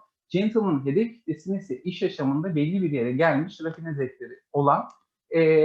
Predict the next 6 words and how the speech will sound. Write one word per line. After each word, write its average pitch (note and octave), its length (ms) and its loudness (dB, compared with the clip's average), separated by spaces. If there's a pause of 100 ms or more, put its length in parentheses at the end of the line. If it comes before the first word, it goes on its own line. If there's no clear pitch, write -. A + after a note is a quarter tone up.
(240)
erkekler E3+ 400 2
oluşturuyor. A#2+ 680 -2
Görsel E3 420 2
ağırlıklı A2+ 340 0
olarak A#2 380 -2
hazırlanan C#3 600 -4